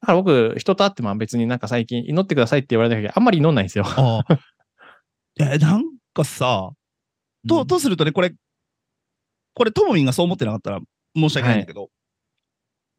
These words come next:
Speaker 1: い。
Speaker 2: 祈り方の本っていらない気がした。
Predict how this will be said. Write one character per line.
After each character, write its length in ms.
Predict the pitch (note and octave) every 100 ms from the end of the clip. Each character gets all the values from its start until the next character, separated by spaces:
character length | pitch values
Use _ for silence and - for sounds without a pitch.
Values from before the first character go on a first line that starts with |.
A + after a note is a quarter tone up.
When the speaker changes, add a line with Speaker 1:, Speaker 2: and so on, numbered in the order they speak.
| _ _ _ _ _ _ _ _
Speaker 1:
い。 160 | G3+ G3+
Speaker 2:
祈 280 | B3 C#4 C4+
り 60 | -
方 380 | - A3+ - G#3
の 100 | F#3+
本 380 | - G#3 G#3 D#3+
っ 20 | -
て 160 | - - -
い 120 | C3
ら 140 | C#3+
な 140 | D#3 D3
い 120 | C#3
気 120 | -
が 140 | A2+ A2
し 100 |
た。 140 | -